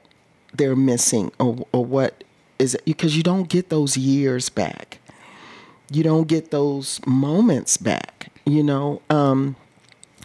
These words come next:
so that's where I added value. I, I, I valued my time together with you guys. I can remember one time when, um, I didn't have any money, was broke down, okay,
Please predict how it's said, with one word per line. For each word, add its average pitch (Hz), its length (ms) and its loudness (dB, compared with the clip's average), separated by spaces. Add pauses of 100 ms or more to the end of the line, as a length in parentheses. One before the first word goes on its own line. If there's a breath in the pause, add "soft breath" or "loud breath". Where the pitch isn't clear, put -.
(200 loud breath)
so 180 160 0
that's 220 240 0
where 160 140 2
I 147 60 0
added - 280 -6
value. 69 460 -4
I, 143 240 2
I, 147 140 4 (600 loud breath)
I 143 40 2
valued 135 540 0 (100)
my 131 140 2
time 123 280 -2
together 123 360 -2
with 123 200 -6
you 117 60 -4
guys. 107 400 2
I 151 80 0
can 156 120 0
remember 139 260 2
one 143 180 2
time 123 420 0 (640 loud breath)
when, 135 440 0
um, 123 460 2
I 147 60 2
didn't 151 120 2
have 139 120 2
any 127 120 2
money, 120 320 0 (440)
was 120 160 -2
broke 127 380 0
down, 117 360 -2 (300)
okay, - 260 -4